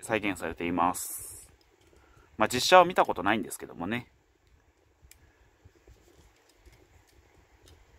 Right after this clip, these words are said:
まあ、いつか見れるといいなと思います。はい。こんな感じですね。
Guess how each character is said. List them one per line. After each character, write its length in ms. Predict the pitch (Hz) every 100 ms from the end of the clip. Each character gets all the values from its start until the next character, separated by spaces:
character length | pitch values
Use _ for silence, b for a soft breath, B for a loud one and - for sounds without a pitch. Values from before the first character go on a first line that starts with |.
| _ _ _ -
ま 80 | 78
あ、 20 |
い 80 | 87
つ 100 | -
か 120 | - 85
見 140 | 104
れ 100 | 101
る 120 | 95
と 220 | - 78 - _ _ -
い 120 | 98
い 40 |
な 120 | 98
と 140 | 104 82
思 160 | 85
い 60 | 85
ま 120 | 90
す。 300 | - - - _ -
は 260 | - 104
い。 80 | 85 - _ _ _ _ _ _ _ _ _ _ _ _ _ _ _ -
こ 80 | 58
ん 20 |
な 100 | 53
感 260 | - 57
じ 60 | -
で 40 | -
す 100 | -
ね。 400 | 92 120 117 120